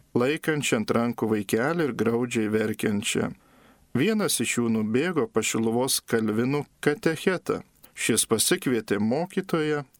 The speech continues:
ir prisiartinęs prie akmens paklausė verkiančios mergelės: „Mergaitė, ko verki?“ Ji atsakė: „Verkiu dėl to,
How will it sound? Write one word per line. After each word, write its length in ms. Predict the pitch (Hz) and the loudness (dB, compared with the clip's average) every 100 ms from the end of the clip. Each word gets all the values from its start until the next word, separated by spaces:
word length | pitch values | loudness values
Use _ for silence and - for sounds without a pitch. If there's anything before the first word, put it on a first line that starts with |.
| _ 127 | _ 0
ir 160 | 120 | 0
prisiartinęs 840 | 113 110 - 143 175 - 170 156 - | 2 0 2 2 0 -2 -2 0 0
prie 160 | 147 143 | 0 -2
akmens 460 | - 135 143 - | -2 -2 0 0
paklausė 680 | - 101 110 135 156 - 113 | -2 0 0 2 0 0 0
verkiančios 680 | 113 120 - 117 - 113 - | 0 -2 0 0 0 0 0
mergelės: 800 | 110 110 107 110 110 110 92 - _ - _ - | -2 0 0 0 0 0 -2 -6 _ -20 _ -2
„Mergaitė, 640 | 117 131 147 190 190 113 107 | 2 2 2 0 0 -2 0
ko 200 | 117 110 | 0 0
verki?“ 440 | 117 113 - 156 _ _ - | -2 -2 -4 -4 _ _ -4
Ji 160 | 104 110 | 0 2
atsakė: 680 | 113 - 170 165 - 107 107 _ _ - | 2 0 0 -2 -2 -2 -6 _ _ -2
„Verkiu 400 | 113 113 110 113 | 0 0 0 0
dėl 240 | 110 107 - | 2 0 0
to, 260 | 117 156 | 0 0